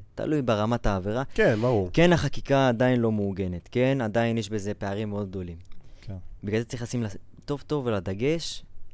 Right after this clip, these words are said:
Speaker 1: מה אנחנו מפרסמים, איך אנחנו מגנים על עצמנו, איך אנחנו נמנעים מכל הבלגן והזדה הרס, כי בסוף שמשהו קורה, הרבה יותר קל,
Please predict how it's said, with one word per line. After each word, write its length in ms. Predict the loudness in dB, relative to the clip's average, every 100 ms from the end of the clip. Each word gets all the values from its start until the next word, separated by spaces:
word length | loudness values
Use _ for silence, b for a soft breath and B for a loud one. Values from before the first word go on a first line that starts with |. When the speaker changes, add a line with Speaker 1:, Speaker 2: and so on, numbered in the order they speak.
| -10
Speaker 1:
מה 220 | -4 0 0
אנחנו 460 | -2 -4 -4 -6 -8 -16 -14
מפרסמים, 680 | -10 -8 -6 -4 -2 -4 -8 -12
איך 240 | -8 -6 -4
אנחנו 320 | -4 -4 -6
מגנים 420 | -6 -4 -2 -2
על 140 | -2 -4
עצמנו, 500 | -4 -4 -2 -4 -8 b b b b b b -2
איך 120 | 0
אנחנו 220 | 0 2
נמנעים 500 | 0 2 0 0 0
מכל 260 | 0 0 2
הבלגן 460 | 2 0 0 -2 -2
והזדה 340 | -4 -2 0
הרס, 240 | 0 -2 -4
כי 120 | -2
בסוף 240 | 0 0
שמשהו 360 | -2 -2 0 -2
קורה, 260 | 0 -2 -2 -8 -20 -20 -20 -20 -20 -20 -20 -16 -6
הרבה 180 | 0 0
יותר 200 | 0 -4
קל, 420 | 0 2 2